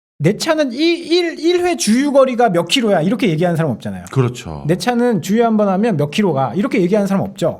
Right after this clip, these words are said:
Speaker 2: 네.
Speaker 1: 그냥 연비가 몇 킬로야.
Speaker 2: 음.
Speaker 1: 왜냐면 주유소가 뭐, 오십 킬로, 뭐, 오십 킬로까지는 한 십 킬로마다 하나씩 있잖아요,
Speaker 2: 네.
Speaker 1: 시내에는. 그러니까 주유소 있으면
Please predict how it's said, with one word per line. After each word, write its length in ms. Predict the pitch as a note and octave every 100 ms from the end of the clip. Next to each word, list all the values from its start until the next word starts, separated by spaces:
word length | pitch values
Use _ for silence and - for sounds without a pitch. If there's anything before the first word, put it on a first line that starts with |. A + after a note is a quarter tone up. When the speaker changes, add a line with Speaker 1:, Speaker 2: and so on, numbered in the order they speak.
| G#2
Speaker 2:
네. 300 | G#2+ E2+ C#2+ -
Speaker 1:
그냥 260 | G#3+ C#4 D3
연비가 380 | F#3 A#3+ C#4+
몇 180 | E3+ A#2
킬로야. 380 | - D3 F2+ - _
Speaker 2:
음. 440 | A#2 B2 A2+ E2 D2 A3
Speaker 1:
왜냐면 320 | D#4+ D#4+ A#3+
주유소가 800 | - D#4+ E4 B3+ G#3 G3+ D3 -
뭐, 440 | G3 B3 C#3+ A2 - _ -
오십 320 | G3+ C4 -
킬로, 400 | - D#4 C#4 A3+ - _ _ _ G3+ G3+
뭐, 140 | G3+ G3+ - _ -
오십 220 | E3+ A3+ -
킬로까지는 500 | C#4+ B3 A#3+ C#4 A3
한 120 | C#4+
십 200 | - -
킬로마다 400 | - F#4+ E4+ C#4+
하나씩 500 | G#3+ A3 C#4+ C#4+ G#3+
있잖아요, 300 | D3 E3 F#3+
Speaker 2:
네. 40 |
Speaker 1:
시내에는. 480 | B2 A#2+ E3 B2 F#2 - -
그러니까 240 | A#3 A#3+ - _
주유소 300 | - C#4+ E4+
있으면 580 | D4 C4+ C4+ C4+ F#3 G#2+